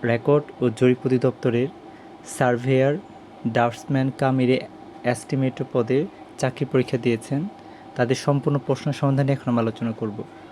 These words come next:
সময় ছিল নব্বই মিনিট, লিখিত পরীক্ষা হয়েছে, পূর্ণমান ছিল একশো, আর তারিখ হচ্ছে আজকে অর্থাৎ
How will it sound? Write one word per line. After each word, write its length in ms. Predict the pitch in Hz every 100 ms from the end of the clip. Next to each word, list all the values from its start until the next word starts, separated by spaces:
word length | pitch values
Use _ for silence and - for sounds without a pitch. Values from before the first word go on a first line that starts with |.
| - -
সময় 280 | - 139 143
ছিল 240 | 135 147 139
নব্বই 320 | 131 127 135
মিনিট, 300 | 127 127 175 - -
লিখিত 300 | 127 123 - 131
পরীক্ষা 280 | 127 117 131
হয়েছে, 440 | 123 117 - 196 247 - - - -
পূর্ণমান 340 | 143 143 143
ছিল 260 | - 139 135 -
একশো, 380 | 113 - 113 -
আর 120 | 113
তারিখ 200 | 123 123 123
হচ্ছে 180 | 139 123
আজকে 280 | 117 -
অর্থাৎ 340 | 120 117 147